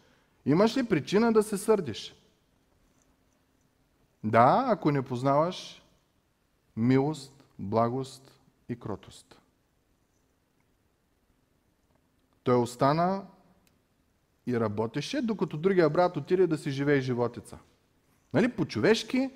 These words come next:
логически, големия брат имаше пълното право да не се радва,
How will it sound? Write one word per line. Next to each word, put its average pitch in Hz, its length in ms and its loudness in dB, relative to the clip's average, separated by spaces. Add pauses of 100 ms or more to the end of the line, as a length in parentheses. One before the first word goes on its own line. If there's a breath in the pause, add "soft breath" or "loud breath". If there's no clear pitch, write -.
логически, 196 800 -4 (580 soft breath)
големия 135 560 2
брат 208 300 2
имаше 202 440 -2
пълното 233 440 2
право 131 500 -2 (840)
да 110 220 0
не 123 120 2
се 214 260 2
радва, 156 460 2